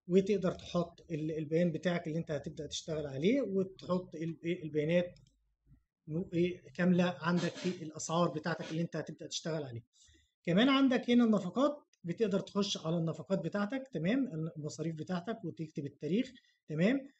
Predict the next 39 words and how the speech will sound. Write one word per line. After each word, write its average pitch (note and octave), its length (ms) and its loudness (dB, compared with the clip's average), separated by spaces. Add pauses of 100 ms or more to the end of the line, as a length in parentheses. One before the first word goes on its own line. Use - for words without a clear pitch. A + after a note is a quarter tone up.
(260)
وتقدر G3+ 600 4
تشوف A3 920 -2
كل A3+ 300 4
البيانات G3+ 460 2
اللي F3 180 2
انت G3+ 160 2
محتاجها، E3+ 600 0
انت - 100 -16
عاوز F#3 320 4
تعدل G3+ 360 2
فيه C#4 460 0 (140)
عدل G3 360 2
فيه C#4+ 280 4
واقدر G3 600 2
اشتغل F#3 520 0
عليه، F3 360 2
عاوز G3+ 400 0
ت-، F#3+ 100 -2
ت-، F3 220 -2 (160)
تشتغل F#3 340 0
بيه F#3+ 120 2
زي F3 180 2
ما F3 80 4
هو G3 120 4
موجود F3 320 0
كده، A#3+ 200 0 (260)
ادخال F#3+ 300 0
المبيعات E3+ 640 0 (400)
بي-، F3 240 0
بيدي E3+ 280 2
لك F3+ 220 2
ش-، - 140 -6 (120)
هنا E3+ 280 2
شاشة F3+ 380 -4
ادخال F3+ 220 -2
المبيعات، E3+ 500 0
تمام. G#3 420 2 (340)
في G#3+ 200 4
هنا G3 160 2